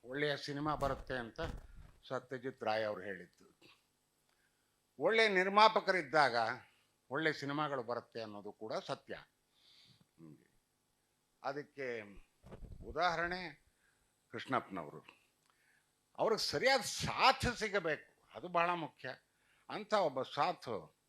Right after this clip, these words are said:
ನಮ್ಮ ಯೋಗರಾಜ್ ಭಟ್ರಲ್ಲಿದೆ.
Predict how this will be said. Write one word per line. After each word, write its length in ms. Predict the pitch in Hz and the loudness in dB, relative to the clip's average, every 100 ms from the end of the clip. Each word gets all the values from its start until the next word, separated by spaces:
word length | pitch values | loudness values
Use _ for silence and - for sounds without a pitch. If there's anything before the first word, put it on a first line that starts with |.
| _ _ _ _ _ _ | _ _ _ _ _ _
ನಮ್ಮ 460 | 107 107 98 87 76 _ _ _ _ _ _ - _ _ | -10 -4 -4 -6 -12 _ _ _ _ _ _ -20 _ _
ಯೋಗರಾಜ್ 420 | 107 117 117 107 98 | -6 -2 -2 -2 -6
ಭಟ್ರಲ್ಲಿದೆ. 840 | 107 95 92 85 82 113 110 | -12 -8 -10 -8 -12 -12 -14